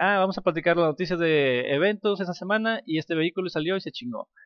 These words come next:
Muy diferente a cuando salen D L C de negocios que dices, "Ah, pues a ver cómo funciona, cómo le sacas mejor rendimiento, etcétera, etcétera, etcétera". Le da-, dan un poquito más de material.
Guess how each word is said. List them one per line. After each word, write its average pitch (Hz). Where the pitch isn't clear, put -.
Muy 160
diferente 170
a 165
cuando 143
salen 147
D 127
L 147
C 151
de 143
negocios 175
que 160
dices, 139
"Ah, 202
pues -
a 147
ver 139
cómo 165
funciona, 170
cómo 165
le 156
sacas 147
mejor 135
rendimiento, 156
etcétera, 139
etcétera, 127
etcétera". 110
Le 127
da-, 139
dan 156
un 165
poquito 156
más 147
de 160
material. 123